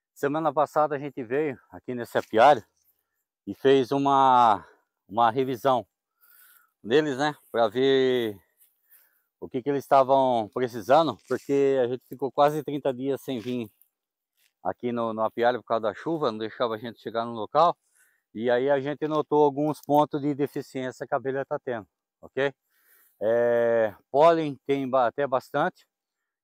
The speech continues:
Elas tão encontrando aí variedade aqui de dois, três tipos de pólen, então a gente não precisa entrar com bife proteico. O que que a gente tem que fazer, pessoal? Só que aí, conforme tá muita chuva,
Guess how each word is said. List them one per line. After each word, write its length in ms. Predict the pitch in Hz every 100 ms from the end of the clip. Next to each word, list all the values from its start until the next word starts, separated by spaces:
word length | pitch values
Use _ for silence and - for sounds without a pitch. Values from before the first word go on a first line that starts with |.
| _
Elas 220 | 104 104
tão 100 | 131
encontrando 440 | 123 127 127 127
aí 140 | 127 127
variedade 600 | 110 127 120 120 120 117
aqui 180 | - 120
de 100 | 110
dois, 280 | 123 131
três 260 | - 123 -
tipos 240 | 127 -
de 80 | 107 -
pólen, 400 | 123 147 160 135
então 300 | 117 107 131
a 60 | 123
gente 200 | 131 131
não 140 | 135
precisa 340 | 135 143 151 147
entrar 220 | 143 143
com 80 | 139
bife 300 | 135 127 147
proteico. 500 | 151 143 143 113 -
O 800 | _ _ _ _ _ _ _ -
que 60 |
que 80 | 143
a 60 | 151
gente 280 | 156 151
tem 180 | 139 151
que 60 | 135
fazer, 320 | 143 123 127
pessoal? 340 | 117 - 101
Só 200 | - 123
que 100 | 117
aí, 220 | 127 131 143
conforme 560 | 139 120 143 135 127
tá 180 | - 135
muita 320 | 127 156 -
chuva, 420 | - 170 190 117